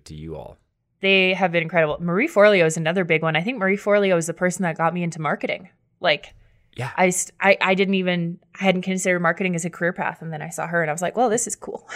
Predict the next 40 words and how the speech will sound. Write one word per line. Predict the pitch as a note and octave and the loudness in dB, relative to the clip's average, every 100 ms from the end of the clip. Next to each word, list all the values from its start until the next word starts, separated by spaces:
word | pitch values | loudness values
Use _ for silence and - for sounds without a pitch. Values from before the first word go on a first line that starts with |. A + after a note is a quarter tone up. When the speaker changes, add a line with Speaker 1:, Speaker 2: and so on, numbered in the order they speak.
| - - | -10 -2
Speaker 2:
<laughs> | - - A#3 _ _ | 0 2 0 _ _
Speaker 1:
See, | - G#2+ A2+ | -8 -2 0
that's | A#2 B2+ | 2 0
full | - B2 | 2 2
circle. | G#2 G#2+ F#2 F#2 | 2 0 2 2
I | F2 | 0
love | F2+ F#2+ | 2 2
it. | G2 | 2
We've | A2+ F3+ | 0 0
also | F3 C3 | 2 2
had | G2+ | 2
Rand | F#2 G2 | 2 0
Speaker 2:
Yeah. | A2 | -2
Speaker 1:
Fishkin, | - G#2 - G#2 G2 E2+ | -2 -2 -2 -6 -4 -4
nasa, | F#2 F#2+ G#2 G2+ F#2+ F#2+ | -4 -4 -4 -4 -2 -2
Speaker 2:
Yes. | D#3 - - - - - | -4 -12 -10 -10 -10 -10
Speaker 1:
Bustle. | F2 - G2 F#2+ F#2 | -10 -8 -4 -2 -2
I | F2+ | -4
mean, | F#2 F#2 | -6 -8
and | G2+ B2 | -6 -4
then | |
all | A#2+ A#2 | 0 0
the, | G#2+ | 0
you | G#2 G2 G#2+ | -4 -4 -4
know, | G2+ | -4
since | F#2 - G#2 | -4 -6 -8
we've | G#2+ F2 | -8 -8
switched | - G#2 - | -8 -8 -2
over | G2+ F#2 | -4 -4
from | F#2+ | -8
interview | G#2+ C3 G2+ | -6 -6 -6
style | F2+ - F#2 | -8 -4 -4
format | F2+ G2 F#2 F#2 | -4 -6 -6 -4
over | F#2 F2+ | -4 -4
to | F2 | -6
this | F2 - | -8 -10
sort | - F#2 | -8 -8
of | E2 | -6
co-host | G2+ A2+ F#2+ E2+ | -4 -2 -2 -4
style, | F2+ F2 | -4 -4